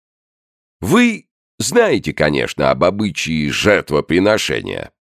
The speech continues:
В изначальном смысле ритуального убийства живого существа, в том числе человека".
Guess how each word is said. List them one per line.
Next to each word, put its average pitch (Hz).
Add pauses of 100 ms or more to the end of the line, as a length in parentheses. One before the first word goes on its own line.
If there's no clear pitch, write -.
(400)
В 123
изначальном 95
смысле 104
ритуального 90
убийства 85
живого 110
существа, 82 (380)
в -
том 92
числе 82
человека". 101